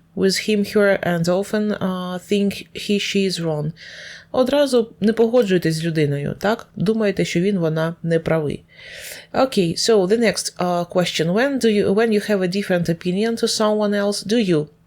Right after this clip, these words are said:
Коли у вас різні думки з кимось, що ви робите?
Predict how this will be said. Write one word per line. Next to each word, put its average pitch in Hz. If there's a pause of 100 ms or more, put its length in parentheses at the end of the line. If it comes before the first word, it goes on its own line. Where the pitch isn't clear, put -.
(360)
Коли 240
у 233
вас 196
різні 190
думки 175 (240)
з -
кимось, 208
що 247
ви 214
робите? 160